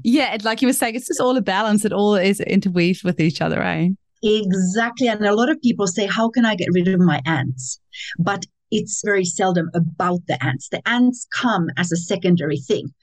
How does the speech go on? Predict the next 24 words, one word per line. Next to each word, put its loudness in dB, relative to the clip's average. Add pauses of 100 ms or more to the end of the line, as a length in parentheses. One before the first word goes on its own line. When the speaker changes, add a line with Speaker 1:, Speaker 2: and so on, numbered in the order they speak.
(200)
Speaker 2:
So -2
like -2 (140)
you 0
said, -2
the 0
termites 0
pave 0
the -2
way 0
for -6
them. -6 (300)
For 2
Speaker 1:
Mm. 6
Speaker 2:
example, 4
aphids, -2
they 2
secrete 0
this -4
honey, 2
really 2
delicious 0 (300)
stuff, -6 (200)
so -2
that -2